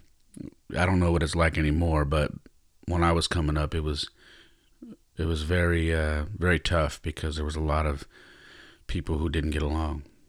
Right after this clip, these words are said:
But on this particular day, I remember going to this, to this park in Los Gatos, and it's just right outside of San Jose. And it was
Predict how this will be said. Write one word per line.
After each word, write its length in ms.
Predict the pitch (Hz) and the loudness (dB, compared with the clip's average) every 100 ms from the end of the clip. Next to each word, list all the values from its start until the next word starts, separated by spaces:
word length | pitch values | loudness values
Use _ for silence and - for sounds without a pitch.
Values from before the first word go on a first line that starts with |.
| _ _ _ _ _ _ _ - - - | _ _ _ _ _ _ _ -14 -10 -4
But 360 | 82 80 - - _ - - - _ _ - | -2 -2 -4 -10 _ -20 -20 -20 _ _ -4
on 140 | 92 | 2
this 100 | 104 | 2
particular 460 | - - 107 104 95 | 0 0 0 2 4
day, 240 | 87 87 | 4 6
I 60 | 85 | 6
remember 360 | 85 87 85 82 | 4 2 2 2
going 260 | 82 85 | 2 2
to 60 | 82 | 2
this, 280 | 80 80 - - | 0 0 -4 -4
to 120 | 85 | -4
this 180 | 80 - | -2 -4
park 520 | - 85 82 - - - | 0 2 2 0 -12 -8
in 320 | 85 82 80 | -4 -2 0
Los 320 | 80 82 80 - | 2 0 0 -4
Gatos, 800 | - 80 78 76 73 - - - - - - - - - _ - | 0 2 2 2 -2 -6 -8 -10 -20 -20 -20 -20 -20 -20 _ 0
and 720 | 85 80 80 78 78 78 - - _ _ _ - | 2 4 2 2 0 -2 -6 -16 _ _ _ -6
it's 240 | 85 - | -2 0
just 220 | - 90 82 | 2 0 2
right 240 | 80 80 | 4 4
outside 340 | 73 73 78 | 2 2 0
of 80 | 73 | 0
San 180 | - 73 | -2 -2
Jose. 360 | 71 69 69 71 - - - - - - - _ _ _ _ | -2 -2 -4 -4 -10 -20 -20 -18 -18 -20 -20 _ _ _ _
And 500 | 90 85 82 80 78 - _ - - _ _ - | -2 0 2 0 -4 -10 _ -20 -20 _ _ 0
it 100 | 101 | 2
was 300 | 95 87 | 4 2